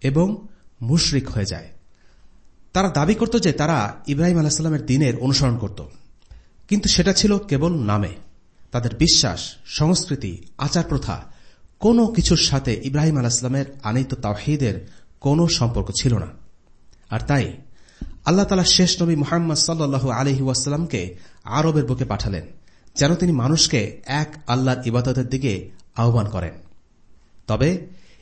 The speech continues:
এবার শুধু আরবের লোকেরা না, পুরো বিশ্বের কাছেই ইসলামের বার্তা প্রেরণ করার জন্য আল্লাহ তাআলা পাঠালেন রাহমাতুল লিল আলামিন রাসূলুল্লাহ মুহাম্মদ সাল্লাল্লাহু আলাইহি ওয়াসাল্লামকে।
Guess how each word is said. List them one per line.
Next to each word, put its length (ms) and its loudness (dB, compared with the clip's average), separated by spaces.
এবার 200 4
শুধু 320 6
আরবের 300 4
লোকেরা 320 2
না, 160 -6
পুরো 300 4
বিশ্বের 480 6
কাছেই 400 2
ইসলামের 360 0
বার্তা 280 0
প্রেরণ 260 2
করার 200 0
জন্য 240 2
আল্লাহ 260 -2
তাআলা 200 -2
পাঠালেন 420 -2
রাহমাতুল 460 -4
লিল 100 -4
আলামিন 600 0
রাসূলুল্লাহ 440 0
মুহাম্মদ 320 -2
সাল্লাল্লাহু 500 -2
আলাইহি 260 -2
ওয়াসাল্লামকে। 640 -6